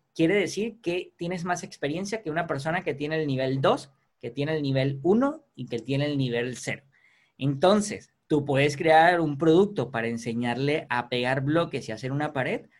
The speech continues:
a las personas que tienen el nivel dos, que tienen el nivel uno y que tienen el nivel cero. Así que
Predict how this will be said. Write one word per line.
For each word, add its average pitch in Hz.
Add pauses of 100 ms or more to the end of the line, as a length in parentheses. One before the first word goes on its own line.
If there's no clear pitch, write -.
(260)
a 135
las 135
personas 123
que 123
tienen 123
el 120
nivel 110
dos, -
que 113
tienen 113
el 110
nivel 113
uno 208
y 123
que 117
tienen 113
el 113
nivel 104
cero. - (400)
Así 135
que 131